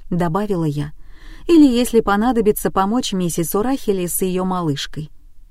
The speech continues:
Сестра Люк механически кивнула два раза. Мне была невыносима мысль, что я оставляю пациенток на попечение этой злюки.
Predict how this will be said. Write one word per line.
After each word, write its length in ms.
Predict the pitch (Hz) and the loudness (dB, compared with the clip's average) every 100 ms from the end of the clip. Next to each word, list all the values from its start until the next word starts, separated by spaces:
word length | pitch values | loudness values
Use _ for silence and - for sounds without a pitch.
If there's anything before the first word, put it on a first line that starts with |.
| - - - - - | -20 -20 -20 -20 -16
Сестра 520 | - 165 - 160 156 | -4 -4 -2 0 2
Люк 320 | 147 202 - | 2 2 0
механически 800 | 220 196 165 147 143 170 - - | -2 0 0 2 0 -4 -6 -4
кивнула 580 | 277 - 147 143 135 170 | -2 -2 2 2 2 -2
два 320 | 180 170 156 | -2 0 0
раза. 380 | 156 131 123 139 - - - _ _ _ _ _ _ _ _ _ _ _ _ _ | 0 -4 -6 -10 -12 -16 -18 _ _ _ _ _ _ _ _ _ _ _ _ _
Мне 320 | 202 220 220 208 | 0 2 2 2
была 240 | 202 208 | 2 2
невыносима 760 | 202 196 202 208 - 254 220 180 | 2 0 0 0 -4 -2 -2 -2
мысль, 420 | 190 240 - 156 | -2 -2 -2 -4
что 220 | 151 - | -4 -6
я 240 | 175 185 175 | -4 -2 -2
оставляю 720 | 165 - 175 180 220 220 196 - - - | -4 -4 -2 -2 -2 -4 -4 -10 -16 -6
пациенток 680 | 202 - 190 214 240 160 - | -4 -2 -2 0 -2 -4 -2
на 100 | 165 | -2
попечение 800 | 175 156 175 - 226 214 196 170 - | -2 -2 -4 0 0 -2 -4 -6 -8
этой 300 | 180 190 185 | -8 -6 -6
злюки. 640 | 170 185 160 147 - | -4 -2 -2 -4 -10